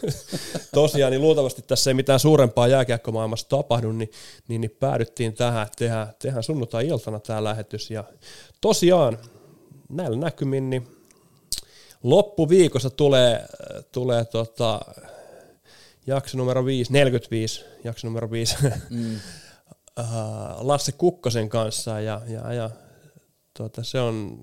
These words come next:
Speaker 1: kans semmonen, mitä mä odotan.
Speaker 2: Totta
Speaker 1: Odotan.
Speaker 2: kai, totta kai, hienoa.
Speaker 1: Odotan ja, ja, ja Lasse oli hieno, hieno päivä, päivä, onnittelut sinne vielä,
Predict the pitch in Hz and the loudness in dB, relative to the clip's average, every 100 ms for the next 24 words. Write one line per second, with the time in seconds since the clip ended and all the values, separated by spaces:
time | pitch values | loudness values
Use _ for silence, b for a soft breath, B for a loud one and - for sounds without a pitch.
0 | - 117 113 117 110 107 107 110 95 90 | -8 -6 -2 -2 -2 -4 -4 -4 -4 -4
1 | - - - - 110 98 110 104 87 - | -8 -14 -6 -2 0 -2 -4 -4 -6 -8
2 | 117 - 104 95 87 113 120 107 110 104 | -8 -8 -12 -10 -4 0 2 0 -2 -8
3 | 104 98 92 113 113 107 107 104 - 120 | -8 -10 -12 -14 -12 -10 -8 -8 -8 -6
4 | 117 117 120 117 117 113 - 143 151 143 | -4 -4 -4 -2 0 -2 -4 2 4 6
5 | - 131 120 117 - 131 127 123 127 120 | 6 6 6 2 0 0 4 4 4 2
6 | - 113 - 117 110 113 110 | -4 -6 -4 -6 -4 -2 -4